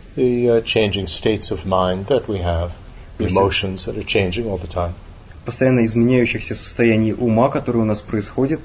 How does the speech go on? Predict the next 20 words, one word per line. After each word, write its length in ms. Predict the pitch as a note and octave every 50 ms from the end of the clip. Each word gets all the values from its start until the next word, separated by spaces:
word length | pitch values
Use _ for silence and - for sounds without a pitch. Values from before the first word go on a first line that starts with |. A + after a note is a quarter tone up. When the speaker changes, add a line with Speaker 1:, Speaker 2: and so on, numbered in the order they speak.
| -
Speaker 2:
то 80 | - A#2
есть 240 | G#2+ G2 - - A2+
наши 300 | A2+ A2+ G#2+ - - A2
эмоции, 380 | G#2+ G#2+ B2 D3+ - - C3
которые 400 | A#2 - G#2+ G2+ A2+ A2 G#2+ G#2+
меняются 540 | G#2 G#2+ G#2+ A2+ A2+ G#2 G2+ G2+ G2 - G#2+
всё 200 | - - - A#2 G#2
время. 340 | G2+ G2 F#2+ G2 A#2 B2+ - - - - -
Speaker 1:
And 180 | G2+ F#2 F2+ F2
the 80 | E2+
changing 520 | E2+ - - F#2+ G2 F#2+ F2+ G#2 C3 B2 A#2+
of 320 | A#2 A#2 A#2 A#2 A2+ G#2
all 180 | C3+ B2 A2 G#2+
phenomenon 640 | - - G2+ F#2+ F2+ F2 E2+ C#2 - B2+ B2 C3
that 140 | - - -
we 100 | A#2+ A2
think 260 | - - A#2 G2+ -
about 320 | F2+ - - B1+ - - -
or 220 | D2 - - A#1+ - - - - -
observe. 420 | - D#2 D2+ F#2 F2+ E2 D#2+ D#2+